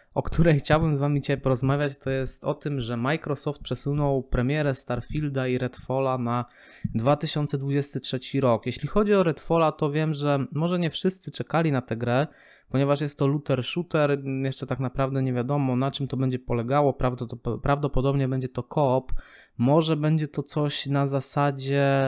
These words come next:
Borderlandsów. Wydaje mi się, że chyba najbliżej tej grze będzie do Borderlandsów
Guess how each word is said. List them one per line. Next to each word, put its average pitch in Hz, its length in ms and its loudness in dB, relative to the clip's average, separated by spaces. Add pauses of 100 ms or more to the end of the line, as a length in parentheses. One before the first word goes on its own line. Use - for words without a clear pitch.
Borderlandsów. 147 960 0
Wydaje 135 280 0
mi 131 60 -4
się, 131 100 -4
że 127 80 -6
chyba 139 220 -2
najbliżej 127 560 0
tej 120 180 -4
grze 127 180 0
będzie 127 360 0 (460)
do 120 80 2
Borderlandsów 139 1120 2